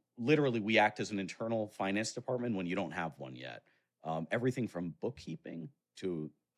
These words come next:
paying the bills, accounts payable, to the more strategic financial modeling and C F O type of work. And we do that for companies that are just way too early to do those things, to hire all those functions internally. It just,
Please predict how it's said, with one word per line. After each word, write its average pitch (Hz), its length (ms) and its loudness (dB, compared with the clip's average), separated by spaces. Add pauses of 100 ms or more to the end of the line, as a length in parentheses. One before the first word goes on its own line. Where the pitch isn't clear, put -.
(100)
paying 107 240 -2
the 85 60 -2
bills, 117 360 4
accounts 82 320 -6
payable, 113 640 0 (220)
to - 80 -10
the 107 60 0
more 110 140 0
strategic 104 600 -4
financial 95 400 -2
modeling 95 460 0
and 80 80 -6
C - 180 -4
F 82 160 -4
O 101 120 0
type 80 280 -8
of 69 60 -12
work. 71 340 -10 (380)
And 101 80 -2
we 104 60 2
do 113 140 0
that 120 160 4
for 98 80 -10
companies 104 460 -2
that 87 120 -2
are 85 240 -2 (520)
just 156 200 -2
way 135 280 2
too 147 240 -2
early 98 380 -2
to - 100 -12
do 87 160 -6
those 85 220 -2
things, 80 360 -6 (240)
to 139 60 -2
hire 117 400 4
all 95 160 2
those 98 180 0
functions 90 440 -6
internally. 90 540 -6
It 78 60 -8
just, - 220 -6